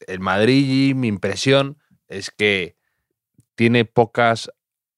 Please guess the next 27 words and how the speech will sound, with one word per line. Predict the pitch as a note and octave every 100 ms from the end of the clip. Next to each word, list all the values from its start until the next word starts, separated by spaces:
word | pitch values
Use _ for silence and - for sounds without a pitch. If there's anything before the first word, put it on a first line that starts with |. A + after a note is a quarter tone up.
| _
alternativas | G2 F#2+ F#2 G2 F#2+ F2 A2+ A2+ A2+ A2
y | G#2
variantes | F#2 F#2 G#2 G#2+ G#2 A#2 B2 -
a | F#2+
su | F#2 F#2+ F2+
once | G2+ G2+ - G#2+ G2+ F2+ F2 _ _ _ _ _ _ _ _
inicial | G#2 G2+ G2 A2+ G#2+ G#2 G2+ G2 E2+
barra | G2 G#2 G#2+ G2+
de | F#2+ G2
gala, | G#2+ A2+ G#2+ - _ _ _ _ _ _ -
que | G2+
ya | G#2 A2+
no | A#2 A2+ A2
es | A2 -
tan | A2 G#2+
de | G2+
gala | G#2+ A2+ A#2+ -
porque | G#2 - G2 F2+ - -
no | G2+ G#2+ G#2 G2 F#2
está | F#2 - G2
tan | F#2 F2 F#2
bien, | A#2+ C#3+ F#2 D#2+ -
eh, | - G#1+
y | F2+ F#2+
es | G2+ -
normal, | F#2 E2+ A#2 C#3+ G2 D2 -
eh, | B1 C#2 C2+ A#1